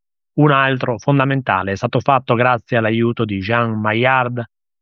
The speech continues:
un professionista che lavora nella Silicon Valley per aziende come Meta ed altre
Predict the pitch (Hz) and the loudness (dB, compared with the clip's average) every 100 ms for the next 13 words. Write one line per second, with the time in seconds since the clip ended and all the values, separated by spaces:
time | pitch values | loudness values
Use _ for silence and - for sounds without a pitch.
0 | _ _ 208 160 127 151 151 156 127 110 | _ _ 0 2 0 2 2 2 0 0
1 | 117 120 160 127 113 101 - 139 113 113 | 0 2 4 2 0 -4 -4 -4 -2 -2
2 | 123 147 135 117 120 110 110 147 117 107 | 0 2 2 0 0 -2 0 0 0 -2
3 | 104 127 135 131 117 - 107 120 110 104 | -4 -2 -2 -2 -4 -2 0 2 0 -2
4 | 113 | -4